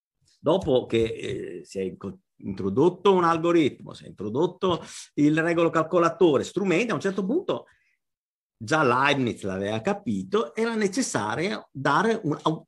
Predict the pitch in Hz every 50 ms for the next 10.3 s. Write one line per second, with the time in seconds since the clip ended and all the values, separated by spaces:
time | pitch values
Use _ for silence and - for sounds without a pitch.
0 | _ _ - 160 156 151 151 147 - - 147 131 120 113 - - 233 165 113 98
1 | - - _ - - 87 82 82 82 _ - 92 95 - - - - - - -
2 | - 110 120 127 156 156 - 285 294 226 185 - - - 214 156 - - 160 143
3 | - 156 135 147 165 185 175 156 160 135 117 117 131 117 117 123 120 131 143 147
4 | 131 113 113 110 - 117 98 87 87 87 87 95 113 - _ _ _ _ _ _
5 | - - _ - 131 - 170 170 160 156 185 170 135 117 113 120 131 143 139 143
6 | 135 127 131 123 - 123 120 123 131 139 139 120 98 - 104 104 101 98 110 -
7 | - - - - - - - 123 98 - 147 143 - - 117 107 - - - 147
8 | 123 98 95 92 123 117 117 127 156 160 143 131 175 208 185 - 107 110 117 113
9 | 107 101 95 92 92 - - 104 101 95 92 92 92 - 104 90 85 82 - -
10 | - - - _ - -